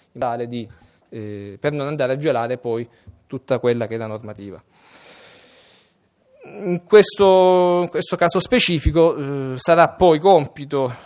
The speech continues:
eh, eh, quindi sarà l'individuazione di idonee e adeguate soluzioni tecnologiche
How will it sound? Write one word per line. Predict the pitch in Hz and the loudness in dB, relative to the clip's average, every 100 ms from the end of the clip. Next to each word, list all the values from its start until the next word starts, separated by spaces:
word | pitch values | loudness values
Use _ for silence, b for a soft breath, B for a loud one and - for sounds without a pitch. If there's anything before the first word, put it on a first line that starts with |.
| B | B
eh, | - 123 117 113 110 B - | -16 -12 -12 -12 -14 B -20
eh, | 117 110 110 - - - _ - 143 131 - - | -18 -18 -20 -20 -20 -20 _ -20 -20 -20 -20 -10
quindi | 151 139 | -6 -2
sarà | 165 | 2
l'individuazione | 170 170 180 170 170 - 208 | 2 2 0 0 0 2 0
di | 170 170 151 b b _ - | 0 -2 -6 b b _ -14
idonee | 151 156 208 175 156 143 - _ _ | 0 6 8 8 4 -2 -4 _ _
e | 139 | -2
adeguate | 147 160 185 | 0 2 2
soluzioni | 165 165 160 - 170 | 2 0 -2 0 -2
tecnologiche | 151 156 - 185 143 131 139 147 139 | -2 -4 0 2 2 0 -2 -2 -2